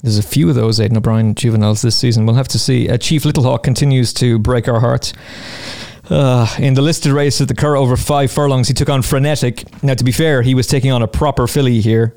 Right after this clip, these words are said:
um, and he did get somewhat close, but unfortunately the "Follow the Air Force Blues" advice from Aidan may not be something that we'll be doing for much longer. Um, Frenetic is being talked about, or at least was being talked about, as a horse who would head to York.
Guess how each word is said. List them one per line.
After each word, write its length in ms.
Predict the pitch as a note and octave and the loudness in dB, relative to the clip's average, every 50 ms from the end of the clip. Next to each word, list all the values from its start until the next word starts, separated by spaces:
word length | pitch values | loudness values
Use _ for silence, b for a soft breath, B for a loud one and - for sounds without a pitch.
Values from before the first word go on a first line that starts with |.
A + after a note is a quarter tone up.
| - | -6
um, 540 | - - A#2+ A#2+ A#2 A#2+ A#2 A#2 A2+ - - - - | -4 -2 0 0 2 2 2 0 0 -2 -4 -6 -4
and 300 | - A2+ B2 B2+ B2 C3+ | -2 0 0 0 0 0
he 140 | E3+ G3 G#3 | 0 0 0
did 240 | G#3+ C4 B3+ G#3 | -2 -2 -2 -2
get 240 | G3 F#3+ E3+ D3 - | 0 0 -2 -2 -2
somewhat 340 | - - B2 B2 A#2 A2 - | -2 -2 0 0 0 0 0
close, 280 | - A#2+ A#2 A#2+ A#2 - | -2 -2 0 0 -2 -2
but 220 | - A2+ G#2+ G#2+ - - - - | -2 -2 -4 -2 -4 -6 -4 -2
unfortunately 560 | - A#2 - - B2+ A2+ - A#2 A2 A#2 A2+ | -2 -2 0 0 -2 0 0 0 0 2 0
the 140 | A2+ A2 G#2 | 0 0 -2
"Follow 280 | - - D#3 E3 D#3+ | 0 -2 0 0 0
the 100 | D3 C3+ | 0 0
Air 120 | D3 D3+ C#3 | 0 0 0
Force 260 | - - C#3+ C3 - | 0 0 -2 -2 0
Blues" 300 | - C#3 C#3+ C#3+ B2 A2 | 0 0 2 2 2 2
advice 300 | A2 B2+ B2 B2+ B2 - | 0 0 0 0 0 0
from 100 | B2+ B2 | 0 0
Aidan 240 | B2 B2 A2+ A#2+ B2 | 0 2 2 2 2
may 100 | B2 B2 | 2 2
not 220 | B2+ C3+ C#3 - - | 2 0 0 0 0
be 60 | C3 | 0
something 300 | B2+ C3+ C3 A#2 B2 B2 | 0 2 2 2 2 2
that 80 | B2 A2+ | 2 2
we'll 140 | A#2+ B2 | 2 2
be 60 | A#2 B2 | 2 2
doing 200 | A2 B2 A#2+ A2+ | 2 2 0 0
for 100 | - C3 | 0 0
much 160 | A#2 A2 - | -2 0 0
longer. 420 | B2+ B2 B2 A#2 G#2+ F#2 G2 - B B B B B B B B - | 0 0 2 0 0 0 -2 -2 B B B B B B B B -4
Um, 360 | B2 A2+ A2+ A#2 A2+ A2 - | -2 0 0 2 0 0 -2
Frenetic 840 | - - - C#3+ C#3 C#3+ D#3+ E3 - F#3 E3+ C#3 - - - - _ _ _ _ _ _ _ | -4 -4 -2 -2 0 0 0 0 0 0 -2 -2 -4 -8 -16 -18 _ _ _ _ _ _ _
is 320 | - F3+ - E3+ C#3+ B2 | -20 -8 -2 -2 0 0
being 220 | - D#3 D3+ D3+ | 0 0 0 0
talked 340 | C3 - - F3 F#3+ F#3 - | 0 0 0 0 0 0 -2
about, 340 | D#3+ D3 D#3 D#3 D3+ D3 - - | -2 0 0 2 0 0 0 0
or 180 | - C#3+ C#3+ D3+ | 0 0 2 2
at 40 | D3+ | 2
least 220 | D3+ D#3 D#3+ - - | 2 0 0 2 2
was 220 | C#3 D#3+ F3+ F3 | 0 2 2 0
being 160 | C3 D3+ C#3+ | 0 0 0
talked 220 | B2+ D3+ C#3 - - | 2 0 0 0 0
about, 100 | C3 B2 | 0 0
as 100 | B2 A2+ | 2 2
a 60 | B2+ | 2
horse 200 | B2 B2 A#2+ - | 2 0 0 0
who 100 | C3+ B2 | 0 0
would 100 | A#2 A2+ | 2 2
head 220 | B2+ A#2+ A#2 - | 2 0 0 -2
to 100 | - - | -2 -2
York. 460 | A#2 A2+ A2+ A#2 A2+ A#2+ A#2+ - - | 0 2 2 2 2 0 -2 -4 -6